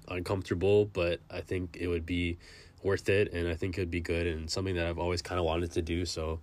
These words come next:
why not start? Um, yeah, so just kinda get into it. I don't know what I really wanna do with it yet, but maybe just interview friends and homies that, you know, I look up to and admire,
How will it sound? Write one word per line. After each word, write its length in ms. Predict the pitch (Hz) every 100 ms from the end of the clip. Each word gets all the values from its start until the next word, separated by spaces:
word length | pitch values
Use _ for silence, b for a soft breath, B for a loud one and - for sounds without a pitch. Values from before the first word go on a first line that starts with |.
| -
why 300 | - 82 82
not 200 | 82 85 - - -
start? 460 | - 78 82 110 - B B B B B B -
Um, 680 | 80 69 69 71 78 85 98 - - - -
yeah, 260 | - 101 87
so 480 | - 90 87 87 87 - -
just 140 | -
kinda 220 | - 98
get 140 | 95 92
into 220 | 92 98
it. 240 | 95 95
I 60 | 95
don't 120 | 113
know 240 | 110 92 - -
what 160 | 98
I 60 | 92
really 240 | 90 101
wanna 200 | 95 101
do 200 | 98 104
with 180 | 107 -
it 60 | 101
yet, 360 | 101 104 -
but 300 | - 90 85 - B B B B B -
maybe 240 | 95 95
just 160 | 90 90
interview 380 | 98 92 95
friends 500 | 90 98 90 92 92
and 140 | 90 85
homies 500 | 87 85 87 87 82
that, 240 | 85 82 - - - B B -
you 100 | 82
know, 120 | 78
I 180 | 80 80
look 180 | 95 -
up 140 | 85
to 160 | - 90
and 80 | 85
admire, 840 | 80 78 82 85 85 82 82 78